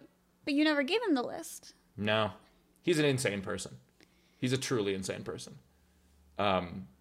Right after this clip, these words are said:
Speaker 2: but I, I guess he didn't want me as an
Speaker 1: That's
Speaker 2: enemy.
Speaker 1: wild.
Speaker 2: Yeah. Um, and that was one where I'm like, "Hey, thanks so much for the money. I still hate you." Like,
Speaker 1: Yeah.
Speaker 2: this does not make it better. This just makes it funnier. <laughs> Like,
Speaker 1: So annoying.
Speaker 2: yeah.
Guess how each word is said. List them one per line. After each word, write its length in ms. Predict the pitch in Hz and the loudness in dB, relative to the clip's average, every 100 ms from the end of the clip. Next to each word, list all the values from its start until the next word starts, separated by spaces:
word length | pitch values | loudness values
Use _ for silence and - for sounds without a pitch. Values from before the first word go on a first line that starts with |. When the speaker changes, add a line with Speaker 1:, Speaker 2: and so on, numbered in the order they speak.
| 92 | -4
Speaker 2:
but 320 | 113 95 87 - _ _ 101 | 0 0 -2 -10 _ _ -4
I, 120 | 107 | 0
I 80 | 113 | 2
guess 200 | 110 101 | 2 0
he 80 | 120 | 0
didn't 180 | 101 98 | -2 0
want 180 | 92 92 | -2 -2
me 280 | 95 95 - | -4 -4 -4
as 160 | 92 95 | -4 -2
an 60 | |
Speaker 1:
That's 80 | - | 0
Speaker 2:
enemy. 220 | - 226 | 0 2
Speaker 1:
wild. 560 | 220 214 226 240 247 - - | 2 2 0 -2 -4 -6 -2
Speaker 2:
Yeah. 280 | 104 92 - - _ _ _ - | 0 0 -8 -18 _ _ _ -4
Um, 560 | 101 101 92 90 92 - | 2 2 2 0 -4 0
and 140 | 120 113 | 2 4
that 140 | 113 | 4
was 140 | 107 | 2
one 180 | 107 104 | 0 -2
where 100 | 104 | 0
I'm 120 | 101 | 0
like, 160 | 98 95 | -2 2
"Hey, 160 | 151 123 | 2 4
thanks 240 | 120 113 | 2 0
so 80 | 123 | -2
much 180 | 110 - | -2 -4
for 80 | |
the 60 | 101 | -4
money. 340 | 107 110 95 - 117 | -2 -2 -6 -6 2
I 140 | 156 | 2
still 220 | 185 180 | 6 6
hate 220 | 143 139 101 | 8 8 6
you." 160 | - - _ _ _ _ _ - | -4 -10 _ _ _ _ _ 6
Like, 300 | 123 - - | 8 8 6
Speaker 1:
Yeah. 340 | 277 277 247 101 | 2 2 2 -4
Speaker 2:
this 280 | 110 156 - | 4 6 6
does 420 | 131 135 127 120 | 2 8 8 8
not 260 | 127 113 113 | 6 4 4
make 180 | 117 101 | 2 2
it 100 | 92 | 0
better. 420 | 95 107 135 160 123 | 2 4 4 2 2
This 200 | 131 - | 2 4
just 220 | 143 143 | 4 4
makes 240 | 131 127 127 | 0 2 4
it 400 | 113 - - _ _ _ _ | 4 2 -16 _ _ _ _
funnier. 440 | - 104 92 - - | -2 0 0 -4 -10
<laughs> 60 | _ _ _ - - - _ _ - 123 | _ _ _ -20 -20 -20 _ _ -10 2
Like, 300 | 175 123 - | 4 4 0
Speaker 1:
So 380 | - - 277 240 | -8 -6 -6 -6
annoying. 400 | 220 - 269 277 | -8 -10 -6 2
Speaker 2:
yeah. 260 | 113 90 | 4 2